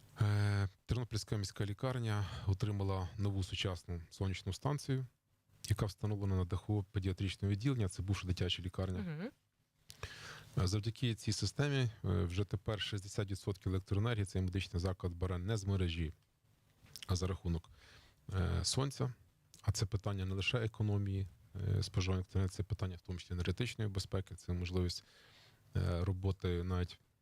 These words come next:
Speaker 1: під
Speaker 2: І
Speaker 1: час
Speaker 2: безперебійного,
Speaker 1: блекаутів,
Speaker 2: так,
Speaker 1: безпере-,
Speaker 2: живлення.
Speaker 1: без-, безперебійного живлення. А саме головне, це, це здоров'я наших дітей, і, м, це дуже добре, що воно працює. Тому, користуючись нагодою, щиро хочу подякувати нашим партнерам з міста Ізерлон, зокрема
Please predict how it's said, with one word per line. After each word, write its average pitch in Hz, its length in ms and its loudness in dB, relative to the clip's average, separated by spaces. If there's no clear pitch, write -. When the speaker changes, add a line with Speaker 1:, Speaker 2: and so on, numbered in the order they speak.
Speaker 1:
під 87 120 0
Speaker 2:
І - 0 -
Speaker 1:
час 165 240 2
Speaker 2:
безперебійного, 185 640 0
Speaker 1:
блекаутів, 117 300 2
Speaker 2:
так, 101 80 -4
Speaker 1:
безпере-, 185 300 -2
Speaker 2:
живлення. 95 160 0
Speaker 1:
без-, - 240 -2
безперебійного 95 460 0
живлення. 92 220 2
А 80 40 0
саме 92 220 2
головне, 87 240 2
це, 85 340 0
це 92 120 2
здоров'я 92 300 2
наших 90 260 0
дітей, 82 320 -2
і, 82 420 -6
м, 80 120 -2
це - 120 2
дуже 90 200 2
добре, 90 160 0
що - 120 -4
воно 85 80 0
працює. 80 320 -4
Тому, 117 460 0
користуючись 98 460 2
нагодою, 92 220 2
щиро 90 280 0
хочу 90 240 -2
подякувати 87 460 -2
нашим 85 280 0
партнерам 131 400 -2
з 113 60 -4
міста 104 280 0
Ізерлон, 92 280 2
зокрема 85 440 0